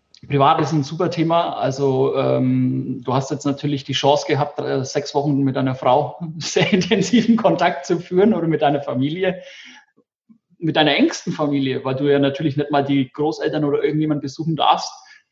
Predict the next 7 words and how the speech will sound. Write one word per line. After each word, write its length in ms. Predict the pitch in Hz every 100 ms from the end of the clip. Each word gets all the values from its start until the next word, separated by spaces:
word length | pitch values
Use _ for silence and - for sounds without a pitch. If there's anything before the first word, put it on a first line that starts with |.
| _ _ _
Und 100 | 160
ich 460 | 156 - _ - -
denke 400 | 185 202 202 175
schon, 260 | 185 -
dass 360 | 151 156 - -
das, 520 | 170 160 160 - - 139
ähm, 960 | 147 151 151 151 151 151 147 147 151